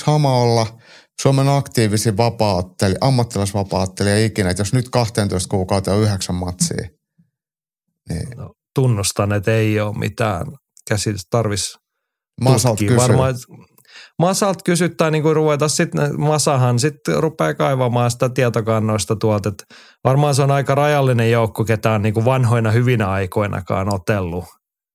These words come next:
Speaker 2: niinku älyt-, älytöntä tahtia. Et sit
Speaker 1: Mm.
Speaker 2: pitäisi niinku ihan kerrasti katsoa, että mi-, mitä tahtia jotkut niistä ahkerimmista on vedellyt silleen. Mut ei, ei mulla siis,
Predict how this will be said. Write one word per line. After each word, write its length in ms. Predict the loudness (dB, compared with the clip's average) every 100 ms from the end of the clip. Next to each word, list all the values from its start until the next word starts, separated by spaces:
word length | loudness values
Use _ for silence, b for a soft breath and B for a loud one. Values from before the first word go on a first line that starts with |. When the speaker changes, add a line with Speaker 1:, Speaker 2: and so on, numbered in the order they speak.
| _ _ -4
Speaker 2:
niinku 220 | -2 0
älyt-, 440 | 0 0 -4 -10 -4
älytöntä 480 | 0 0 0 -2 -4
tahtia. 520 | -4 -6 -8 -10 -8 -6
Et 80 | -8
sit 180 | -6 -2
Speaker 1:
Mm. 60 | 0
Speaker 2:
pitäisi 220 | 2 0
niinku 160 | 0
ihan 140 | 0 0
kerrasti 340 | 0 -2 -4 -4
katsoa, 360 | -4 -2 -4
että 140 | -4 -4 -2
mi-, 220 | -2 -4 -4
mitä 220 | -4 -4
tahtia 400 | -4 -8 -6 -4
jotkut 400 | -2 -4 -8 -8
niistä 320 | -6 -4 -4
ahkerimmista 680 | -6 -6 -6 -6 -6 -6 -4
on 60 |
vedellyt 460 | -4 -4 -4 -6 -6
silleen. 400 | -4 -6 -6 -10 -14 _ _ _ _ _ _
Mut 120 | -2 0
ei, 120 | 2
ei 140 | 2 2
mulla 200 | 4 4
siis, 340 | 2 2 -2